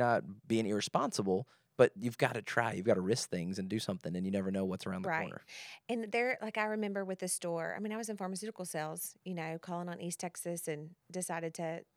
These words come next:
Speaker 2: open a store 'cause we didn't have anything like that in Bossier, and I would draw it out at night.
Speaker 1: Mm.
Speaker 2: It's like God laid it on my heart so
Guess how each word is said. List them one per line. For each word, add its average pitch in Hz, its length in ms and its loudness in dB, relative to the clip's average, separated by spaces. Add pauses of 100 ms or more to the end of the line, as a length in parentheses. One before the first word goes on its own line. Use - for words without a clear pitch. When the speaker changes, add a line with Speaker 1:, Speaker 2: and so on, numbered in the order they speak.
(120)
Speaker 2:
open 180 220 -4
a 170 60 -2
store 170 220 -4
'cause - 140 -14
we 180 100 -2
didn't 175 140 -2
have 165 200 -6
anything 165 220 -6
like 160 180 -10
that 156 140 -8
in - 40 -16
Bossier, 160 360 -4
and 180 80 -4
I 180 80 -4
would 185 120 -4
draw 170 300 -4
it 160 60 -2
out 151 160 -4
at - 100 -12
night. 135 280 -10 (300)
Speaker 1:
Mm. 202 220 -2 (100)
Speaker 2:
It's 220 160 -8
like 240 180 -6
God 196 260 0
laid 196 160 0
it 190 60 -4
on 180 140 -2
my 175 120 -4
heart 170 360 -4
so 180 920 -4